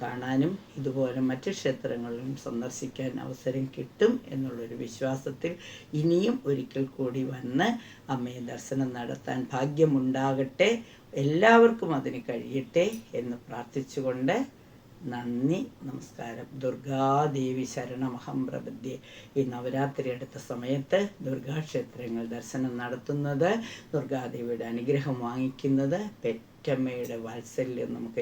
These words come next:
ലഭിക്കുന്നതിന് തുല്യമാണ്. അമ്മ നഷ്ടപ്പെട്ടവർക്ക്, അമ്മയുടെ മൂല്യം അറിയുന്നവരെല്ലാവരും അമ്മയുടെ സാമീപ്യം കിട്ടുന്നതിന് വേണ്ടി ഇതുപോലെ ദുർഗാക്ഷേത്രങ്ങളിൽ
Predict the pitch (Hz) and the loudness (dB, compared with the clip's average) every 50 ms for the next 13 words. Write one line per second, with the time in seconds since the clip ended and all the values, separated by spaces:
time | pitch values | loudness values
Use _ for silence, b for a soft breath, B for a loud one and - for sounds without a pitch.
0 | 120 117 113 123 135 131 - 139 127 127 123 123 120 127 135 151 190 226 226 226 | -2 -2 -2 -2 -2 -4 -4 -4 -4 -4 -4 -6 -4 0 2 2 2 2 -2 -6
1 | B B B B B - 135 110 107 113 117 110 110 113 113 113 117 113 113 - | B B B B B -4 -4 -2 -2 -4 -6 -6 -4 -6 -8 -8 -8 -8 -8 -10
2 | - - - - - 107 120 123 120 117 120 123 - - - 143 135 - 135 123 | -12 -16 -20 -18 -12 -10 -8 -6 -4 -4 -4 -6 -8 -4 -4 -4 -2 0 -2 -4
3 | - - 117 110 110 107 - - - - - B B B B B - 131 131 123 | -2 -4 -6 -6 -6 -10 -12 -12 -12 -14 -14 B B B B B -8 -6 -4 -4
4 | 123 123 123 117 120 120 117 120 127 135 143 139 135 120 117 113 117 117 117 117 | -4 -4 -4 -4 -2 -2 -2 0 2 2 2 2 2 0 0 -4 -4 -4 -4 -4
5 | 127 120 117 117 117 113 113 117 131 151 170 185 202 226 214 220 220 226 220 180 | -4 -4 -2 -2 -2 -2 -2 -2 0 0 0 2 2 4 4 6 8 10 10 10
6 | 160 139 131 117 117 117 - - - - 127 120 117 113 117 113 110 107 110 110 | 10 8 6 4 2 -2 -4 -10 -12 -8 -6 -4 -4 -2 -4 -4 -6 -6 -8 -10
7 | - - 135 123 131 147 156 156 147 135 - - 127 131 123 117 - - - 107 | -8 -6 -4 0 2 4 4 4 2 2 -2 -4 -4 -4 -4 -6 -8 -10 -12 -14
8 | 110 - - 135 131 123 117 113 107 104 107 104 104 107 113 117 143 190 208 B | -12 -6 2 2 2 2 2 -2 -6 -6 -6 -6 -6 -6 -4 -2 -2 -2 -4 B
9 | B B B B B - 113 117 110 110 110 104 110 117 - 120 113 110 110 123 | B B B B B -14 -8 -8 -6 -4 -4 -6 -6 -6 -6 -6 -8 -6 -6 -6
10 | 123 123 - - - 120 107 - - - 123 117 113 113 113 110 | -6 -8 -10 -8 -8 -8 -8 -6 -6 -6 -4 -4 -4 -4 -4 -6